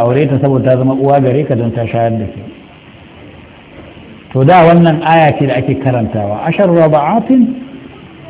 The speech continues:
ma'lumatin yuharrimna." Daga nan kuma sai aka soke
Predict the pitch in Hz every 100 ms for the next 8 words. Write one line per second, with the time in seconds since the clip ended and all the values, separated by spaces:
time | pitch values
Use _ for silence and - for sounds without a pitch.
0 | - - - 135 135 139 139 139 175 226
1 | 247 240 220 - 131 120 113 127 127 101
2 | - - - - - - - - - -
3 | - - - - - - - - - -
4 | - - - - - - 131 139 190 190
5 | 175 170 185 185 180 170 185 175